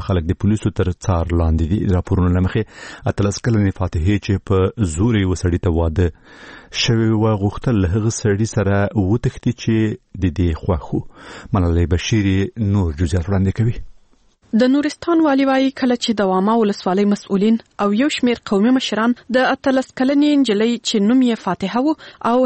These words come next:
Speaker 2: هدایت الله نومې سړي چې عمر یې تر شل کاله لوړ و، د قضیې په اړه په خبرو بوخت و، لوی شمیر کسانو د دې ولسوالۍ پر ودانۍ حمله وکړه. حافظ عبدالقیوم د چهارشنبې په ورځ له ازادي راډیو سره په خبرو کې وویل چې تصور نه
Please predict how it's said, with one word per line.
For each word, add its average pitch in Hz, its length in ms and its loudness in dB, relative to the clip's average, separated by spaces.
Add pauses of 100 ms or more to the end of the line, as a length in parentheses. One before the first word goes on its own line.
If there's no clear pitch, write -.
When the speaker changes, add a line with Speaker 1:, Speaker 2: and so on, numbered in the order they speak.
Speaker 2:
هدایت 214 440 0
الله 277 280 2
نومې 277 420 2
سړي 233 380 0
چې 226 180 0
عمر 220 220 2
یې 202 60 2 (120)
تر - 120 -6
شل 302 280 0
کاله 196 280 2
لوړ 247 200 2
و، 175 160 -2 (320)
د 262 260 2 (120)
قضیې 269 300 0 (120)
په - 80 -2
اړه 262 140 0 (100)
په 226 140 -6
خبرو 220 360 0
بوخت - 240 -6
و، 277 140 2 (400)
لوی 320 240 2
شمیر 285 320 0
کسانو 269 340 2
د 254 100 -4 (100)
دې 233 180 0
ولسوالۍ 202 480 0
پر 190 160 0
ودانۍ 180 320 2 (100)
حمله 190 240 2
وکړه. 180 240 -4 (640)
حافظ 302 420 -2
عبدالقیوم 247 580 0
د 220 120 -6
چهارشنبې 208 480 -2
په - 100 0
ورځ 214 140 0 (100)
له 180 120 0
ازادي 202 300 0
راډیو 202 240 -2
سره 185 180 -4
په - 120 -6
خبرو 208 280 0
کې - 100 -2
وویل 247 320 0
چې 262 80 0 (500)
تصور 262 420 2
نه 311 60 2